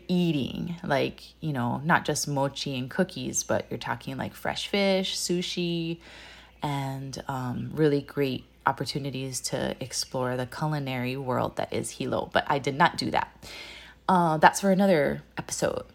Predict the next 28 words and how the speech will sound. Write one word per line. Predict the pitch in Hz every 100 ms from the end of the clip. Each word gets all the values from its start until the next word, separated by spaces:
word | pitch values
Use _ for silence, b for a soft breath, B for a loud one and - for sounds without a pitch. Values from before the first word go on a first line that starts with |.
| - B B B -
Um, | 180 185 180
so | 185 208
I | 185
landed | 175 175 170 180 196 226 233 247 254 294 -
and | 175 165 160 156
there | 160 170 170 175
were | 170 156 151 143 139 139 135 135 156 B B -
three | - 175 202 226 226
carfuls | - 185 175 - 139 135
of | 139 127
us. | 120 123 160
So, | - - 139 127 113 147 B B B B B -
um, | 151 135 - 151 151 -
in | 156
my | 147 143 143
van, | 147 147 131 127 135 139 151
there | 151 139
was | 131 131 127
one, | 135 143 139 143
two, | - 143 135 131 131 135 139 - - -
three, | 147 139
four, | - 131 - 135 135 -
five, | 135 147 165 190 - -
five | - 156
of | 196
us. | 247 381 - B B B B B B -
And, | 160 151 151 143 -
um, | 156 135 127 131 147